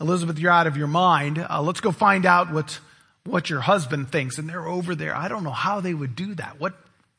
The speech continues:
you know, what, what kind of things would they do, making signs to him? Um, I don't know what it looks like. I wish I could, I wish I could do that. And we know he can't hear or talk 'cause this, the word in, um,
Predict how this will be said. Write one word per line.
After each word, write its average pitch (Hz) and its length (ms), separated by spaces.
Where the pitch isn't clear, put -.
you 190 80
know, 180 100
what, 175 220
what 208 280
kind 208 180
of 165 80
things 226 260
would 180 220
they 185 160
do, 175 640
making 233 420
signs 240 720
to 160 80
him? 135 400
Um, 135 280
I 143 80
don't 160 140
know 147 80
what 190 120
it 131 80
looks 151 300
like. 117 220
I - 20
wish 139 240
I 135 80
could, 127 180
I 135 120
wish 139 200
I 147 80
could 127 180
do 190 220
that. 160 320
And 175 180
we 202 100
know 233 280
he 233 140
can't 220 360
hear 233 340
or 180 180
talk - 760
'cause 151 240
this, 190 380
the 160 100
word 190 360
in, 160 200
um, 135 340